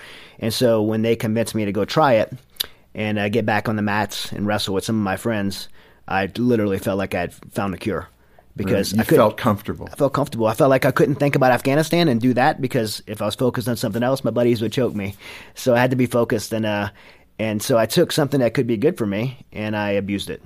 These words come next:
Speaker 1: like a medicine or anything else,
Speaker 2: And
Speaker 1: right?
Speaker 2: what happened?
Speaker 1: Uh, well, I would spend ten or twelve hours a day on those wrestling mats, and obviously I'd find success there, uh, spending that much time. And so I,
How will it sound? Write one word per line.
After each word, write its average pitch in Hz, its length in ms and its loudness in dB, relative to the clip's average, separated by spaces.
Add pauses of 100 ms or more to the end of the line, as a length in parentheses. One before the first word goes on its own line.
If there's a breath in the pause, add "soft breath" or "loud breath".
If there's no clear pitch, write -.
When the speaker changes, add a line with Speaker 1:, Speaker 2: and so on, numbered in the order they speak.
(100)
Speaker 1:
like - 140 -10
a 95 40 -8
medicine 95 420 -6
or 95 60 -6
anything 92 320 -8
else, 92 220 -6
Speaker 2:
And 120 80 -2
Speaker 1:
right? 120 60 0
Speaker 2:
what 123 100 0
happened? 131 380 -8 (280 soft breath)
Speaker 1:
Uh, 95 80 -4
well, 113 240 0
I 107 200 0 (120)
would 107 180 -8
spend 107 300 -6
ten 107 360 -4
or 98 80 -10
twelve 101 240 -4
hours 92 180 -4
a 87 40 -10
day 98 140 -4
on 92 60 -4
those 82 140 -8
wrestling 87 320 -6
mats, - 400 -10 (140)
and 90 120 -6
obviously 95 460 -2
I'd 85 100 -4
find 95 160 -2
success - 400 -4
there, 107 240 -4 (340 loud breath)
uh, 90 140 -6
spending 101 260 0
that 98 100 -2
much 95 180 -4
time. 110 300 -4
And 104 100 -6
so 98 180 0
I, 98 140 -2